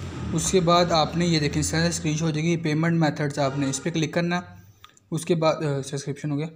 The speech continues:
पेमेंट मेथड्स इस पर क्लिक करना। इस पर क्लिक करने के बाद ये देखें ऐड जैज़ बिलिंग आ रहा है और नीचे ऐड क्रेडिट कार्ड और नीचे more of payment method settings। तो मैंने जैज़ के में, तो मैं ऐड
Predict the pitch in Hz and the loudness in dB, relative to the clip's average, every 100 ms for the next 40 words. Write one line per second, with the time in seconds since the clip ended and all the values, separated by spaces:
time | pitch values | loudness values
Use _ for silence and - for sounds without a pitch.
0 | - _ 165 170 165 156 165 143 - - | -18 _ 2 4 4 2 0 -2 -4 -12
1 | _ - 156 - 170 165 147 165 175 165 | _ -10 -6 -2 0 0 0 -2 -2 -4
2 | 160 - 170 160 160 156 151 156 143 151 | -6 -4 -2 -2 0 -2 -2 0 0 2
3 | 151 143 135 131 127 - _ _ _ _ | 0 0 0 -2 -4 -10 _ _ _ _
4 | _ - - 156 151 151 147 147 156 170 | _ -20 -4 2 2 4 4 4 2 0
5 | 185 180 160 165 165 - - _ - 160 | 2 4 4 2 -4 -10 -20 _ -2 2
6 | 160 160 147 175 160 151 151 147 143 147 | 4 4 2 2 4 2 2 2 2 4
7 | 147 151 147 156 147 139 135 131 - - | 2 2 0 0 2 2 0 -2 -6 -2
8 | 143 139 135 139 135 - 127 135 135 - | 0 0 -2 -4 -4 -6 -6 -6 -10 -6
9 | 151 147 143 151 156 147 143 - 139 139 | -2 2 2 2 2 0 -4 0 0 0
10 | - 160 160 165 156 139 143 147 | -2 -2 0 0 0 2 2 -2